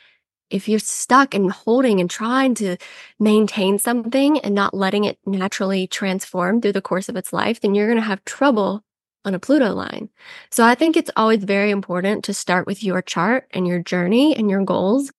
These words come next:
and then start looking at the map and researching those lines,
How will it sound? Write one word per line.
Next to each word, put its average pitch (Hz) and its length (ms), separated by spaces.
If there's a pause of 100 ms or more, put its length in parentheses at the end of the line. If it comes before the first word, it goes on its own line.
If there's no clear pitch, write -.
(100)
and 220 220
then 208 160
start 226 280
looking 190 360
at 208 120
the 190 60
map 175 460
and 196 160
researching 185 540
those 175 440 (320)
lines, 175 680